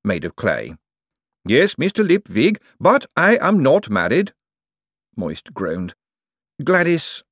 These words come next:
what did the counter girls give you to read this time?" he said. "It is Lady Deirdre Wagon's Prudent Advice for Young Women," said Gladys. "It is most interesting. It is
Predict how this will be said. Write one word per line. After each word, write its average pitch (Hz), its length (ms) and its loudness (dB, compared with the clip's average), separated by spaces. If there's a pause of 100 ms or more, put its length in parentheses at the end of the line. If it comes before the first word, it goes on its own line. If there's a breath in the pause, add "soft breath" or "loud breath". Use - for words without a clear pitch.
(140)
what 170 240 -2
did 117 100 -4
the 233 100 -2
counter 135 320 -4
girls 107 300 -2
give 98 220 -4
you 104 80 0
to 107 120 -6
read 98 340 -2
this - 260 -8
time?" 87 520 -10
he 110 100 -4
said. 123 260 -4 (580)
"It 214 160 -2
is 247 180 0 (200 soft breath)
Lady 220 440 2
Deirdre 196 480 0
Wagon's 185 440 2
Prudent 196 420 0
Advice 185 380 0
for - 140 -2
Young 175 260 2
Women," 143 380 0 (300)
said - 240 -6
Gladys. 87 420 -6 (180)
"It 214 160 2
is 277 160 0
most 208 360 2
interesting. 160 720 0 (320)
It - 140 -4
is - 140 -4